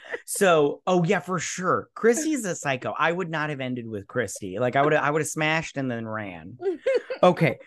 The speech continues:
Speaker 1: so, okay, I love how Emily,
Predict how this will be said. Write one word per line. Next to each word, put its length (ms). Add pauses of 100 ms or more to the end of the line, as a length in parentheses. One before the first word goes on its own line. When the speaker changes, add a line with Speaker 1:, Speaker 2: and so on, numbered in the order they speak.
(120)
Speaker 1:
so, 280
okay, 420
I 140
love 540 (160)
how 340
Emily, 640